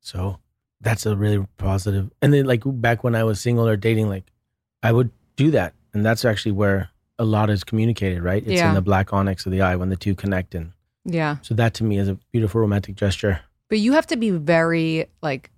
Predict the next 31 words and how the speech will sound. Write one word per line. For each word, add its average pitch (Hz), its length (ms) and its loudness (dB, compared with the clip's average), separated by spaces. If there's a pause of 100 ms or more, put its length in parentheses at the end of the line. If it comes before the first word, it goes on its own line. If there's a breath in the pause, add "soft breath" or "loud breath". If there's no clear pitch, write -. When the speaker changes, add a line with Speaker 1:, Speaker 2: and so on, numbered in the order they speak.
(140)
Speaker 2:
secure - 560 -6
with 143 160 -4
yourself - 560 -6
to - 100 -6
have 143 320 -2
that 107 220 -6
gaze - 340 -6
situation, - 840 -6
Speaker 1:
Right. 127 160 4
Speaker 2:
especially 240 480 2
in 180 120 -4
early 160 360 -2
stages 143 400 -6
of 139 100 -8
dating. - 280 -6
Like, - 200 -4
Speaker 1:
Totally. 123 500 2
Speaker 2:
if, 214 240 -2 (100)
if 226 140 2
a 240 80 2
guy 214 360 2
did 220 140 -6
that 180 180 -4
to - 80 -8
me 175 160 -4
early 170 340 2
on, 156 520 0
I 170 200 2
would 170 160 -2
be 165 120 -2
like, 156 360 -2